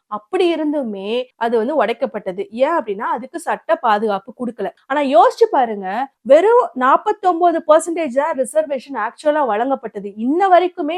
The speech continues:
நிறைய மாநிலங்கள்ல நாற்பத்தொன்பது பர்சன்டேஜ் கிட்ட, ஐம்பது கிட்ட தான் இருக்கு. இப்பதான் ரெண்டாயிரத்தி பத்துல தான் வந்து கேரளாவே அறுபதை ரீச் பண்ணிருக்காங்க. ஆனா நம்ம ஆயிரத்தி தொள்ளாயிரத்தி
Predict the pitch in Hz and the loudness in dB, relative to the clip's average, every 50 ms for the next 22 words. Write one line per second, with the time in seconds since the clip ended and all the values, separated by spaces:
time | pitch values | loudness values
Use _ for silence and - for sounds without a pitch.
0 | 330 269 240 208 202 214 254 294 359 370 339 294 277 269 285 320 311 294 277 254 | -6 -6 -6 -6 -6 -6 -4 -2 0 0 0 0 0 -2 -2 -4 -4 -6 -6 -6
1 | 247 226 220 269 320 277 240 226 - - 262 - 254 240 233 226 220 220 220 214 | -4 -6 -6 -6 -6 -6 -6 -6 -6 -6 -6 -6 -6 -6 -6 -8 -8 -10 -14 -14
2 | 254 226 220 208 - _ - 190 - 269 311 277 247 233 233 240 226 220 202 196 | -12 -10 -10 -10 -10 _ -20 -14 -8 -6 -6 -6 -6 -6 -6 -8 -8 -8 -12 -14
3 | 185 196 240 247 233 214 226 233 - _ - _ _ _ - 262 254 _ - - | -8 -8 -6 -6 -6 -8 -10 -10 -12 _ -20 _ _ _ -12 -12 -12 _ -2 0
4 | 427 415 415 415 427 427 302 254 262 277 311 349 370 359 359 294 - 269 240 240 | 2 6 6 6 6 6 4 4 4 4 4 4 4 2 -2 -2 2 2 2 2
5 | - 285 277 285 302 294 269 285 330 330 - 262 254 277 320 320 330 302 285 294 | 4 0 2 2 2 0 0 -2 -4 -6 -2 0 2 2 2 4 2 2 2 2
6 | 339 - - - 233 262 330 359 349 294 254 226 269 294 - - - 269 240 220 | -2 -4 -2 -2 -2 0 2 0 2 2 0 0 -2 -8 -8 -10 -10 -8 -8 -6
7 | 220 220 208 196 196 - - 240 240 233 262 277 269 254 233 247 294 311 - - | -6 -8 -8 -8 -10 -10 -8 -8 -6 -4 -4 -4 -4 -4 -4 -2 -2 -2 -4 -4
8 | 208 214 226 277 330 381 381 - 339 269 - 247 240 240 247 254 254 - 262 | -4 -2 -2 0 -2 -2 -4 -6 -10 -6 -4 -4 -2 0 -2 -2 -4 -6 -10